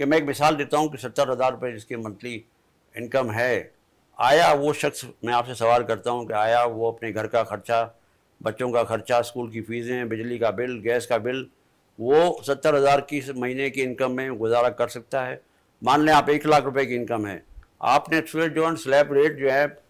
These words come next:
पैंतीस से चालीस, पैंतालीस परसेंट जो है कर दिया। वो हमारे जो भाई बैठे हैं इस पे, अपना ताल्लुक है association से, वो ज़्यादा इस पे बताएं कि मैं रेट्स पे ज़रूर बात करूँगा कि जो rates इन्होंने double कर दिए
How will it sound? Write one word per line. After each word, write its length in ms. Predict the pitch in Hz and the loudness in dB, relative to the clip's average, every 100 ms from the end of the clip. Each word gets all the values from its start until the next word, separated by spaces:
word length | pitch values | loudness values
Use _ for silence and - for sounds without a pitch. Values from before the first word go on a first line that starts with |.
| _ _ _ - | _ _ _ -4
पैंतीस 380 | 139 151 160 | -4 -2 -2
से 100 | 160 | -2
चालीस, 340 | 151 143 147 156 | 0 2 2 2
पैंतालीस 460 | 147 147 165 170 | 2 2 4 2
परसेंट 360 | 165 156 147 147 | 0 -2 -2 0
जो 80 | 139 | 0
है 100 | 131 | 0
कर 140 | 110 | 0
दिया। 240 | 101 104 98 | -2 -2 -4
वो 200 | 123 131 | -2 -2
हमारे 360 | 127 131 120 - _ _ _ | 0 0 -2 -10 _ _ _
जो 140 | 117 123 | -10 -6
भाई 200 | 107 120 | -2 0
बैठे 280 | 113 110 131 | 0 -2 -2
हैं 300 | 123 113 98 _ _ | -2 -4 -10 _ _
इस 120 | 117 - | -12 -6
पे, 140 | 110 101 95 95 - _ - | -4 -2 -4 -6 -12 _ -14
अपना 280 | 104 104 101 90 - - | -12 -6 -6 -6 -10 -6
ताल्लुक 340 | 107 117 113 | -4 -4 -4
है 120 | 107 | -6
association 500 | 101 - 104 110 120 | -6 -10 -10 -10 -10
से, 200 | 104 107 - _ _ _ - | -10 -10 -12 _ _ _ -8
वो 120 | 127 | -2
ज़्यादा 260 | 131 127 135 | 2 2 2
इस 80 | 123 | 2
पे 140 | 139 127 107 _ 117 | -2 -2 -6 _ -6
बताएं 300 | 113 120 127 | -2 0 -2
कि 100 | 151 | -2
मैं 260 | 139 147 135 | 0 2 2
रेट्स 460 | 120 120 147 160 | -2 2 4 4
पे 140 | 160 147 | 2 2
ज़रूर 220 | 151 160 | 2 4
बात 200 | 139 143 | 2 2
करूँगा 380 | 135 127 120 143 - _ _ _ _ - | 0 0 0 -2 -4 _ _ _ _ -6
कि 100 | 156 | -2
जो 160 | 151 151 | 2 4
rates 320 | 160 180 180 | 4 2 -2
इन्होंने 240 | 160 165 | 0 0
double 340 | 139 151 202 202 | 2 2 4 4
कर 180 | 185 | 2
दिए 320 | 151 143 107 | 2 -2 -4